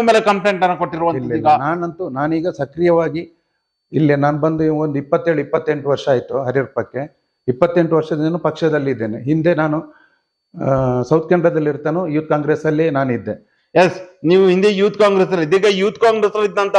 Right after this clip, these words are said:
Speaker 1: ಮುಖಂಡನೇ ನಿಮ್ಮ ಮೇಲೆ ದೂರನ್ನ ಕೊಟ್ಟಿರುವಂತದ್ದು.
Speaker 2: ನಾನು ಈಗ ಕಾಂಗ್ರೆಸ್ನ ಎಲ್ಲಾ ಚಟುವಟಿಕೆಯಲ್ಲೂ ಭಾಗಿಯಾಗ್ತಿದ್ದೇನೆ. ಯಾವುದೇ ಪ್ರತಿಭಟನೆ ಇರ್ಲಿ, ಯಾವುದೇ ಪಕ್ಷದ ಚಟುವಟಿಕೆ ಇರ್ಲಿ, ಪಕ್ಷದ ಯಾವುದೇ ಚಟುವಟಿಕೆಯಲ್ಲೂ ನಾನಿದ್ದೇನೆ.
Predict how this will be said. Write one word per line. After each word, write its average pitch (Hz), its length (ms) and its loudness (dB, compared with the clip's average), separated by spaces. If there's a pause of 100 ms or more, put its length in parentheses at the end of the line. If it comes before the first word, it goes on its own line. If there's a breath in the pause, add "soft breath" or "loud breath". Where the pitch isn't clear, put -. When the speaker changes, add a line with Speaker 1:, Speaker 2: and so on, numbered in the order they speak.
Speaker 1:
ಮುಖಂಡನೇ 196 880 0
ನಿಮ್ಮ 226 220 4
ಮೇಲೆ 233 320 4
ದೂರನ್ನ 226 280 4
ಕೊಟ್ಟಿರುವಂತದ್ದು. 175 560 -2
Speaker 2:
ನಾನು 190 320 -2
ಈಗ 175 140 -4
ಕಾಂಗ್ರೆಸ್ನ 175 600 -2
ಎಲ್ಲಾ 160 260 4
ಚಟುವಟಿಕೆಯಲ್ಲೂ 165 640 -4
ಭಾಗಿಯಾಗ್ತಿದ್ದೇನೆ. 131 680 -2
ಯಾವುದೇ 127 280 -2
ಪ್ರತಿಭಟನೆ 135 600 -6
ಇರ್ಲಿ, 135 200 -6
ಯಾವುದೇ 135 240 2
ಪಕ್ಷದ 143 280 -4
ಚಟುವಟಿಕೆ 143 540 -4
ಇರ್ಲಿ, 135 240 2 (500 soft breath)
ಪಕ್ಷದ 147 500 2 (340 loud breath)
ಯಾವುದೇ 170 280 4
ಚಟುವಟಿಕೆಯಲ್ಲೂ 165 640 -2
ನಾನಿದ್ದೇನೆ. 131 580 -4